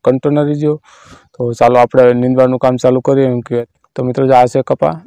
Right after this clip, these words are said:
દસ થી પંદર દિવસ પહેલા આપણે આવ્યા હતા ખાતર નાખવા અને જો અત્યારે કપાસ થઈ ગયો મોટો, બહુ મોટો કપા થઈ ગયો. ચાપકા આવવા માંડ્યા, ઝીંડવા થોડા થોડા આવવા માંડ્યા છે અને પાણી પણ ચાલુ છે કપાસમાં.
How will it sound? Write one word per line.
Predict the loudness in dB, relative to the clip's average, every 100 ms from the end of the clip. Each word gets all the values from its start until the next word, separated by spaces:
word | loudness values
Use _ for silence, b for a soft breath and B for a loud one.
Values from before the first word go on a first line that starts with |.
| _ _
દસ | -4 -2
થી | -2
પંદર | 0 0 2
દિવસ | 2 0
પહેલા | 0 0
આપણે | 0 2
આવ્યા | 2 2
હતા | -2 -4
ખાતર | -4 -4
નાખવા | -4 -4
અને | -4 -4
જો | -6
અત્યારે | -8 -8 -6
કપાસ | -4 -4 -4
થઈ | -4
ગયો | -4
મોટો, | -4 -6 -8 -12 _ b b b b -4
બહુ | -2 -2
મોટો | -4 -4
કપા | -4 -4
થઈ | -4 -6
ગયો. | -6 -6 _ -20 _ -6
ચાપકા | -6 -2 0
આવવા | 0 0
માંડ્યા, | -2 -6 -6
ઝીંડવા | -4 -4
થોડા | -2 -4 -4
થોડા | -2
આવવા | 0 0
માંડ્યા | -2 -6 -8
છે | -16 _ b b b b
અને | -10 -8 -4
પાણી | -2 0 -2
પણ | -4
ચાલુ | -4 -2 -2
છે | -2 -4
કપાસમાં. | -2 -2 -2 -4